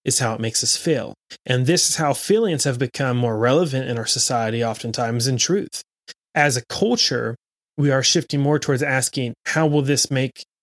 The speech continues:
others feel?" or "How will this make me feel?" rather than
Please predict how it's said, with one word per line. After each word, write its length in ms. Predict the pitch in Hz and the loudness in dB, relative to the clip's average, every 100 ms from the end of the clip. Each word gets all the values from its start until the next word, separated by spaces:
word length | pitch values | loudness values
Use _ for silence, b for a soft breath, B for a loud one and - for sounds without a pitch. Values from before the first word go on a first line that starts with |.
| 156 | 0
others 320 | 139 123 - | 2 2 0
feel?" 280 | 156 120 107 | 0 0 0
or 240 | 104 110 | -2 -2
"How 120 | 123 | 0
will 80 | 123 | 0
this 180 | 127 - | 0 0
make 120 | 151 | 0
me 180 | 160 196 | 2 2
feel?" 360 | - 117 101 - _ _ | 0 -4 -6 -12 _ _
rather 280 | 143 143 151 | 0 2 2
than 420 | 123 139 131 123 | 0 0 0 -2